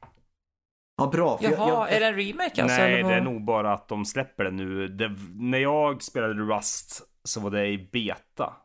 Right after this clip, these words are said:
Speaker 3: Eller ja, alfa tror jag till och med. Eh, så det här är jättemånga år
Speaker 1: Mm.
Speaker 3: sedan.
Speaker 2: Mm.
Speaker 3: Eh,
Speaker 1: Ja, okej.
Speaker 3: så att, mm.
Speaker 1: Ja, för jag har för mig Rust finns redan.
Speaker 3: Ja, det finns.
Speaker 1: Det ringde
Speaker 3: Ehm.
Speaker 1: en klocka om att det
Speaker 2: Ja, jag
Speaker 1: fanns.
Speaker 2: har ing-, jag har ingen aning.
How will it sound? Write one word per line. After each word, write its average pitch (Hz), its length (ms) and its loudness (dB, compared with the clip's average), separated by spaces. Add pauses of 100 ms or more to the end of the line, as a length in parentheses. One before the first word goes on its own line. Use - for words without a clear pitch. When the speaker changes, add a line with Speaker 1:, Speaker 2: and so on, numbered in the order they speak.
(100)
Speaker 3:
Eller 123 160 -2
ja, 135 260 -2
alfa 127 440 -2
tror - 160 -14
jag 82 60 -16
till 95 80 -16
och 85 60 -12
med. 85 100 -16 (1120)
Eh, 101 280 0
så - 140 -8
det 107 60 -4
här 113 80 -2
är - 20 -2
jättemånga 113 640 -4
år 90 80 -4
Speaker 1:
Mm. 233 100 6
Speaker 3:
sedan. 240 160 2 (880)
Speaker 2:
Mm. 208 160 4
Speaker 3:
Eh, 202 60 2
Speaker 1:
Ja, 220 80 4 (100)
okej. - 120 -2
Speaker 3:
så 220 60 0
att, 196 160 0
mm. 101 500 -8
Speaker 1:
Ja, 135 80 0
för 160 100 0
jag 170 80 4
har - 20 -6
för 196 100 -2
mig 160 120 2
Rust 120 320 0
finns 120 300 2
redan. 113 160 2
Speaker 3:
Ja, 110 260 2
det 107 120 -8
finns. 85 460 -10
Speaker 1:
Det 110 80 -6 (320)
ringde 135 60 2 (100)
Speaker 3:
Ehm. 127 80 2
Speaker 1:
en 117 100 2
klocka 120 240 -2
om 107 80 0
att 110 80 -2
det 175 100 2
Speaker 2:
Ja, - 60 2
jag 170 120 4
Speaker 1:
fanns. - 80 4
Speaker 2:
har 262 60 2
ing-, 214 320 -2
jag 196 80 2
har 220 80 2
ingen 196 260 0
aning. 180 240 0